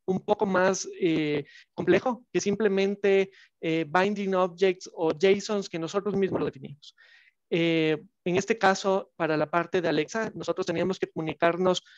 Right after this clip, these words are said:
eh, siguiendo ciertos formatos, ¿no? Entonces, no podíamos hacerlo realmente, o bueno, digamos, se nos hacía mucho más fácil tener el control en nuestra capa de servicio sobre los esquemas que estamos manejando de comunicación. Eh,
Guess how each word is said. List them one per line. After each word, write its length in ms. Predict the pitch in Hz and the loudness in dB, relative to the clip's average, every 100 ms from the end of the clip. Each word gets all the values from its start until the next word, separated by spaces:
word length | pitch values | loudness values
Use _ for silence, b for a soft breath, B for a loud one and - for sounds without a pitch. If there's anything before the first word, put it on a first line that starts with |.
| b _ | b _
eh, 400 | 165 156 151 147 - _ | -2 2 2 0 -2 _
siguiendo 440 | - 180 202 214 226 | -10 0 2 2 4
ciertos 380 | 214 196 196 | 4 2 -4
formatos, 600 | - 160 156 147 143 131 135 | -2 -2 0 -4 -4 -12 -6
¿no? 260 | 143 165 - | -6 -6 -2
Entonces, 680 | 165 170 175 185 185 170 B B - | 0 4 4 6 4 4 B B 0
no 180 | 165 | 0
podíamos 380 | 220 240 233 233 | 4 6 6 4
hacerlo 500 | 208 208 196 208 196 | 0 0 0 2 2
realmente, 840 | 180 180 190 196 190 190 202 196 - | 2 2 2 2 -2 2 2 2 2
o 220 | 170 160 | 0 0
bueno, 360 | 151 151 135 139 147 | -2 -8 -8 -16 -8
digamos, 340 | 165 160 151 | -4 0 0
se 140 | 165 151 | 2 0
nos 180 | 160 | 0
hacía 240 | 160 147 190 | -2 0 2
mucho 300 | 190 220 220 | 2 0 -2
más 160 | 208 | 0
fácil 260 | 196 185 180 | 0 0 -4
tener 300 | 165 180 165 B B _ | -4 -6 -6 B B _
el 160 | 160 | -4
control 540 | 151 156 147 175 202 190 | -2 -4 0 4 6 6
en 80 | 170 | 2
nuestra 240 | 147 151 | -2 -4
capa 160 | - 202 | -2 0
de 120 | 196 | 0
servicio 420 | 156 170 - 269 b _ | -2 -4 -4 -10 b _
sobre 240 | - 165 | -2 2
los 200 | 160 156 | 4 2
esquemas 380 | 151 - 226 226 | 0 0 0 0
que 60 | 180 | 0
estamos 300 | 175 170 165 | 0 -2 -2
manejando 500 | 156 151 160 156 156 | -2 -2 -2 0 0
de 140 | 147 | -2
comunicación. 720 | 147 143 139 139 135 139 131 135 _ _ _ _ _ _ _ _ B B B B B _ | -2 -6 -6 -6 -6 -6 -10 -16 _ _ _ _ _ _ _ _ B B B B B _
Eh, 540 | 196 185 170 170 165 | 8 8 8 6 6